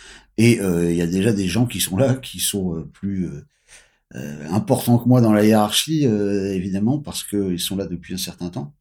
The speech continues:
Et donc, je vais, il va falloir que j'attende, euh, novembre quatre-vingt-dix-sept, euh, pour faire ma, ma première interview du groupe. Euh, c'est le jour de la sortie de, de Reload. Euh, le groupe est, est en promo sur Paris.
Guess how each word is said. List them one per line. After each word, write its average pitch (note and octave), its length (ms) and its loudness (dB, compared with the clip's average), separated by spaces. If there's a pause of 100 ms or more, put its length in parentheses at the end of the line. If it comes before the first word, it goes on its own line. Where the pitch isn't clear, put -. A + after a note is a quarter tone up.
(460)
Et F2+ 60 -2
donc, A#2+ 140 2
je A2+ 100 0
vais, A2+ 200 6
il G#2+ 100 4
va G#2+ 80 0
falloir A2 260 0
que - 80 -10
j'attende, B2 380 4
euh, G#2+ 600 2
novembre B2 400 2
quatre-vingt-dix-sept, A#2+ 800 -2 (180)
euh, E2+ 580 -6
pour G2 140 -14
faire A2+ 200 0
ma, E2+ 240 -2
ma F#2 140 -4
première A#2 320 2
interview G#2+ 320 2
du A2+ 80 4
groupe. C#3+ 200 2 (720)
Euh, G#2 300 2
c'est - 140 0
le A2 60 2
jour B2+ 160 4
de B2 40 2
la B2+ 80 8
sortie A#2+ 300 2
de, A2 240 6
de G#2 100 2
Reload. A2+ 500 4 (1200)
Euh, F#2 260 0
le F#2 160 2
groupe A#2 280 2
est, E2 760 -2
est F2+ 160 -4
en F#2+ 80 -6
promo A2+ 300 2
sur A#2 180 -2
Paris. G2+ 320 -4